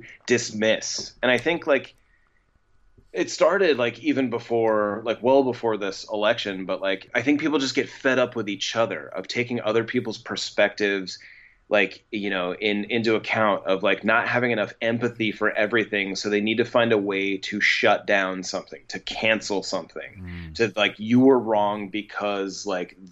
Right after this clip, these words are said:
Speaker 1: this is wrong." You know what I mean? And so,
Speaker 2: Yeah.
Speaker 1: like, so there, there became, like, this, the, just this, like, boycott culture all of a sudden where I was just like, "Boycott that movie." Why? 'Cause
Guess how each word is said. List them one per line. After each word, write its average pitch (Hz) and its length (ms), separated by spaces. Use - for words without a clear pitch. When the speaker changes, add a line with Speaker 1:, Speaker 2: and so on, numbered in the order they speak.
Speaker 1:
this 110 240
is 92 200
wrong." 80 460
You 120 160
know 123 80
what 123 80
I 113 80
mean? 113 300
And 110 120
so, 113 180
Speaker 2:
Yeah. 110 60
Speaker 1:
like, 104 240
so 123 160
there, 123 300
there 123 180
became, 120 380
like, 120 160
this, - 360
the, 110 140
just - 300
this, 104 200
like, 92 220
boycott 120 640
culture 85 600
all 101 100
of 95 60
a 95 40
sudden 92 300
where 85 100
I 90 40
was 92 120
just 101 180
like, 87 320
"Boycott 123 520
that 110 220
movie." 101 460
Why? 120 340
'Cause 127 180